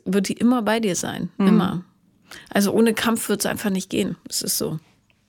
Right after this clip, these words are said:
Speaker 2: Eigentlich so wie alles im Leben, ja.
Speaker 1: Ja.
Speaker 2: Ja, ich will das
Speaker 1: Oh.
Speaker 2: mal in Angriff nehmen.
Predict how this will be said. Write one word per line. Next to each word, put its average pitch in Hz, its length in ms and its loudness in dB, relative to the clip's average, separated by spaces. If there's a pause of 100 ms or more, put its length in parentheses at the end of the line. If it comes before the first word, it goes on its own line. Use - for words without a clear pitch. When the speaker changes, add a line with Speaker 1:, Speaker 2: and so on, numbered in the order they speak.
(460)
Speaker 2:
Eigentlich 165 240 -2
so 180 80 -2
wie 180 100 4
alles 165 260 0
im 151 100 0
Leben, 156 520 0 (600)
ja. - 20 -
Speaker 1:
Ja. - 200 -6 (1800)
Speaker 2:
Ja, 302 280 6 (280)
ich 226 100 0
will 208 80 10
das 214 120 8
Speaker 1:
Oh. 202 40 6
Speaker 2:
mal 190 120 4
in 160 40 0
Angriff 151 320 -2
nehmen. 160 180 -2